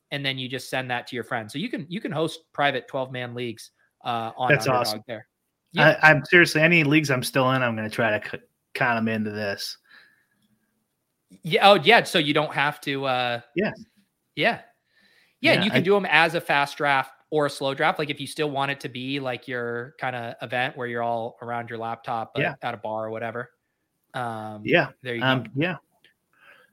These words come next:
Speaker 1: Uh,
Speaker 2: That,
Speaker 1: I, it's, it's
Speaker 2: I totally
Speaker 1: shocking
Speaker 2: do
Speaker 1: to
Speaker 2: it.
Speaker 1: me. Like, I feel bad because I, I do Underdog content all the time, but <laughs> the fact that people didn't know this, like, reflects <laughs> poorly on me because I always only talk about these tournaments. And, uh, yes, and I d-,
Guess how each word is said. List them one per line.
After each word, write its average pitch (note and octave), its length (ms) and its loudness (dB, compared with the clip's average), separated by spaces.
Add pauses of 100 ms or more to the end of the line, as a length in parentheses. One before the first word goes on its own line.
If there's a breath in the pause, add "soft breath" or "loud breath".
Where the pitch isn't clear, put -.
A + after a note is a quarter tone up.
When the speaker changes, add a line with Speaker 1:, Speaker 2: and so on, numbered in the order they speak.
(200)
Speaker 1:
Uh, D#3+ 200 6
Speaker 2:
That, D#3+ 260 4
Speaker 1:
I, F#3 60 6
it's, F3 140 -2
it's F#3+ 200 0
Speaker 2:
I - 40 -4
totally - 0 -
Speaker 1:
shocking A3+ 440 4
Speaker 2:
do - 0 -
Speaker 1:
to B3+ 60 -2
Speaker 2:
it. A3+ 160 -2
Speaker 1:
me. - 80 -16
Like, F3+ 340 0
I E3+ 140 6
feel C4 200 4
bad D#3+ 320 4
because D#3+ 220 0
I, D3 300 2
I C#3+ 120 0
do D3 380 -4
Underdog D3 440 -2
content C3+ 440 -4
all C#3 160 0
the C3+ 60 -4
time, C#3 360 -4
but C#3 220 -8
<laughs> - 320 -12
the F#3 80 0
fact E3+ 300 2
that E3+ 260 0
people D#3+ 540 -6
didn't D3+ 300 -4
know C#3 220 -2
this, F3 280 -4
like, C#3+ 160 -4
reflects C#3+ 420 -4
<laughs> - 60 -18
poorly F3+ 400 2
on C#3+ 160 0
me D#3 120 -2
because C#3+ 320 -4 (280 loud breath)
I D3+ 100 4
always F3 240 2
only E3 220 -2
talk D3 300 -4
about C3 300 -4
these C#3 200 -10
tournaments. B2+ 640 -4 (360)
And, C#3+ 260 0
uh, B2 480 -2 (220)
yes, C#3+ 260 -6
and B2+ 100 -8
I B2 60 -6
d-, C#3 180 -20